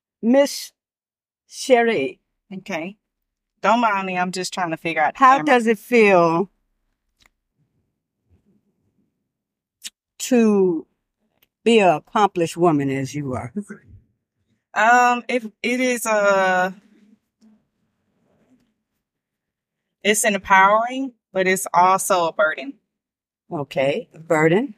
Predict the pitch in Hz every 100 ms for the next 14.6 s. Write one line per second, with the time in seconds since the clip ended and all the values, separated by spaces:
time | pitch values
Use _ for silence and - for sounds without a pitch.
0 | _ - 175 180 180 175 175 190 190 196
1 | 180 170 165 160 165 156 156 156 - -
2 | - 180 175 175 - - 190 180 170 170
3 | 170 165 160 170 175 180 170 165 196 175
4 | 190 233 247 220 185 180 185 _ _ _
5 | 180 180 175 254 - 226 202 196 196 180
6 | 190 180 175 180 185 185 175 175 - 175
7 | 160 160 156 156 - 139 147 - 160 160
8 | 156 151 156 143 123 - _ _ _ _
9 | _ _ - 143 - - - - - 320
10 | - 285 240 _ - - - 208 233 247
11 | 220 254 254 247 233 226 202 - 226 208
12 | 202 - - - - 180 165 156 190 _
13 | - 160 165 175 165 170 170 165 _ -
14 | - 180 175 175 104